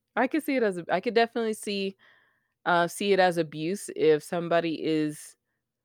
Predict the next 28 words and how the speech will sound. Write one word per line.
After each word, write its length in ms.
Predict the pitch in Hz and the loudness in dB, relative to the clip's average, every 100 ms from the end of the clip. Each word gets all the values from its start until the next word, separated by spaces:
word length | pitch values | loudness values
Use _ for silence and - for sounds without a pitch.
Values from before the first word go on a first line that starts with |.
| _ _ _ _ - | _ _ _ _ -8
i-, 120 | 208 | 0
if, 200 | 262 214 - | 8 8 6
if, 200 | 185 175 | -4 -2
you 140 | 190 202 | 0 4
know, 340 | 165 156 156 - | 6 4 2 0
from 180 | 185 | 2
what 140 | 175 180 | 4 2
she's 240 | - 180 | 0 -4
saying, 560 | - 170 165 170 175 120 | 4 6 6 4 0 -2
you 120 | 165 | 0
know, 80 | 147 | 2
every 220 | 151 165 | 2 -2
time 260 | - 170 170 | 0 0 0
she 160 | - | -4
says 200 | 165 165 | 2 2
she 400 | - 165 156 147 _ _ _ _ _ _ - | 0 -6 -4 -4 _ _ _ _ _ _ -12
needs 360 | 156 170 196 - | -2 0 0 2
something, 480 | 196 185 185 180 180 | 2 2 0 -2 -4
she 200 | - 160 | -2 0
has 160 | 147 | 2
all 160 | 143 151 | 2 2
these 160 | 156 | 0
strange 380 | - 160 147 - | -4 -4 -4 -6
people 300 | 190 185 185 | -10 -6 -4
in 80 | 175 | -4
her 80 | 170 | -2
house 420 | 185 180 175 - _ _ _ | -2 0 0 -4 _ _ _
watching 640 | 117 143 156 170 175 165 | -4 6 8 6 0 -2